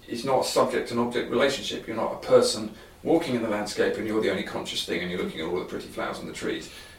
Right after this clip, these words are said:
You're being observed, you're being watched, you're being experienced as well. And simply the art of giving people exercises and practices which get them to do that and then feed that into their writing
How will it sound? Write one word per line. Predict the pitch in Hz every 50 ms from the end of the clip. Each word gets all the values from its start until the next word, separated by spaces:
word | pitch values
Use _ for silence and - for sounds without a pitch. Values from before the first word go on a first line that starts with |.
| - -
You're | - 127 143 147
being | - 131 117 110 104
observed, | 90 85 87 - 127 127 - - - -
you're | - 113 123 127 117
being | 113 98 92 90
watched, | 87 90 - - - - - -
you're | - 117 120 127 123
being | - - - - -
experienced | - - - - - - - - - - - - -
as | - - -
well. | - 50 - - - - - - - - - - -
And | - 110 110 - - - -
simply | - - - 147 151 - - 151
the | 127 120
art | 117 120 113 110 -
of | 110 - -
giving | - 135 - 147 127
people | 123 123 120 117 120 117
exercises | 131 131 - - 120 117 113 113 113 110 110 107 101
and | 101 -
practices | - - - - - 117 - - 113 110
which | - - - -
get | 123 -
them | - -
to | - -
do | - 120 120 120
that | 117 110 -
and | -
then | 107 104
feed | - - - 123 117 -
that | - -
into | - - -
their | 101 101 104
writing | 113 120 117 110 - - -